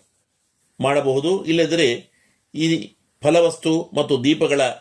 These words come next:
ದಾನವನ್ನು ತೆಗೆದಿಟ್ಟು ಸಂಜೆಯ ಒಳಗಡೆ ವಿಪ್ರರ ಮನೆಗೆ ತೆರಳಿ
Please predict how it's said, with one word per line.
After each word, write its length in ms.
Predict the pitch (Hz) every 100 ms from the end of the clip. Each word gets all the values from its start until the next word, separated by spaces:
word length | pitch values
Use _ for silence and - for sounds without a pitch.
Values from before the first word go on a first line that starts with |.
| 113
ದಾನವನ್ನು 500 | 131 147 147 135 120
ತೆಗೆದಿಟ್ಟು 580 | 113 131 151 147 - 190 427 - _ _ -
ಸಂಜೆಯ 440 | 185 196 202 175
ಒಳಗಡೆ 420 | 139 135 151 147 113 - _ _ -
ವಿಪ್ರರ 380 | 165 165 170 151
ಮನೆಗೆ 340 | 127 135 139 131
ತೆರಳಿ 400 | 131 139 160